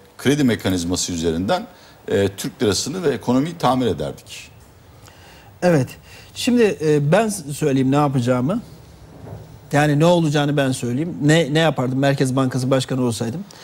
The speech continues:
Speaker 2: fed <coughs> daha ilk sinyali verdiği gün, ilk sinyali verdiği gün direkt olarak politika faizinin önümüzdeki süreçte fed'in tapering'i dediğimiz tahvil alım şeyi sona erene kadar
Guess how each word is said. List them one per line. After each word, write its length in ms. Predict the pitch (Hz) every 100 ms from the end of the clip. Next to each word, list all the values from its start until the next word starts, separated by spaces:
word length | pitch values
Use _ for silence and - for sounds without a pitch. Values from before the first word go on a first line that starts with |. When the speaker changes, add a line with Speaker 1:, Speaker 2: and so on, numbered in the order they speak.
| - - - -
Speaker 2:
fed 220 | 214 233 156
<coughs> 80 | 202
daha 240 | 214 220
ilk 220 | 233 233
sinyali 420 | - 202 180 165
verdiği 380 | 165 175 190 214
gün, 200 | 139 123 - _ _ _ - _ _ - _ _ -
ilk 160 | 269 -
sinyali 360 | 180 147 135
verdiği 380 | 143 156 190 208
gün 160 | 147 - _ _ _ _ - - - - -
direkt 340 | 208 254 214 -
olarak 380 | 131 117 131 - - - - -
politika 440 | - 240 233 233 208
faizinin 640 | 165 143 127 110 113 147 160 _ _ _ - _ 170
önümüzdeki 960 | 196 214 226 208 196 220 214 240 254 - _ _ - - -
süreçte 720 | - 196 185 160 - - 123 - _ -
fed'in 360 | 175 185 214
tapering'i 720 | 208 226 214 196 180 147 135
dediğimiz 500 | 139 143 131 127 123
tahvil 360 | - 190 202 196
alım 240 | 190 190
şeyi 280 | 165 165 143
sona 360 | - 160 185 196
erene 360 | 160 170 220
kadar 380 | 226 147 123 143